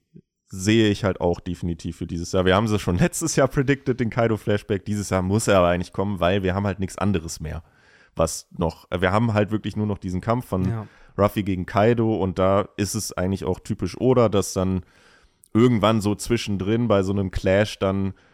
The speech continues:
Speaker 1: der Schwenker in die Vergangenheit kommt und dann im Manga ist es dann ja mit der farblichen Hervorhebung, dass dann der Hintergrund schwarz
Speaker 2: Genau.
Speaker 1: auf einmal wird.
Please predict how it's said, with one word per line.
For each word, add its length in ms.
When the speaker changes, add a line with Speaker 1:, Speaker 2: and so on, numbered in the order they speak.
Speaker 1:
der 140
Schwenker 520
in 100
die 80
Vergangenheit 640
kommt 280
und 220
dann 180
im 260
Manga 460
ist 200
es 120
dann 200
ja 100
mit 220
der 360
farblichen 540
Hervorhebung, 540
dass 140
dann 140
der 100
Hintergrund 400
schwarz 560
Speaker 2:
Genau. 160
Speaker 1:
auf 120
einmal 380
wird. 340